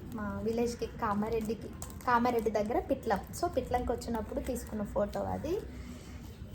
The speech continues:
ఆ, ఇంకా ఈ పిక్స్ వచ్చేసి అంతే అండి. ఇది ఎక్కడో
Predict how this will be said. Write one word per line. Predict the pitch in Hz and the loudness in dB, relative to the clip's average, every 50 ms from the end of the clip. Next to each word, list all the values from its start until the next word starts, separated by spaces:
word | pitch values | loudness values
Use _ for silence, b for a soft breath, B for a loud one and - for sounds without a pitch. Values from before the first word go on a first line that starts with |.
| - - 339 | -8 -6 -4
ఆ, | 330 311 302 | -2 0 0
ఇంకా | 294 277 294 294 294 277 - 311 302 285 285 277 277 277 277 - 269 | 0 0 0 0 -2 0 4 6 6 6 6 4 4 4 2 2 2
ఈ | 294 311 320 330 349 | 0 0 2 2 2
పిక్స్ | - 339 311 - - - - 320 | 2 0 -2 -2 -4 -2 0 2
వచ్చేసి | 285 277 - - - 302 285 285 277 - - 349 | 2 2 0 -2 0 2 2 2 2 2 0 0
అంతే | 320 269 247 247 262 285 277 | 0 0 -2 -2 -2 0 0
అండి. | 262 247 247 247 | 0 0 0 -2
ఇది | 247 233 254 254 269 285 294 294 - - - | -2 -2 -2 -4 -4 -4 -6 -6 -6 -6 -6
ఎక్కడో | 240 - - 285 294 294 311 330 330 294 294 | -6 -6 -4 -2 0 0 2 2 2 0 -2